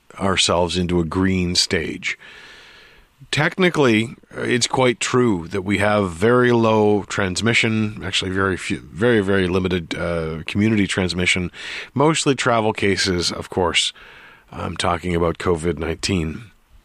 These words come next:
It hasn't hit us necessarily all that bad. We've been very vigilant about it.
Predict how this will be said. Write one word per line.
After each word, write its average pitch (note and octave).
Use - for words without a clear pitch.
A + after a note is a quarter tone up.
It B2
hasn't D3+
hit C#3
us C3
necessarily G#2+
all G2
that G2
bad. F2
We've F2
been F2+
very G2+
vigilant F#2
about E2+
it. -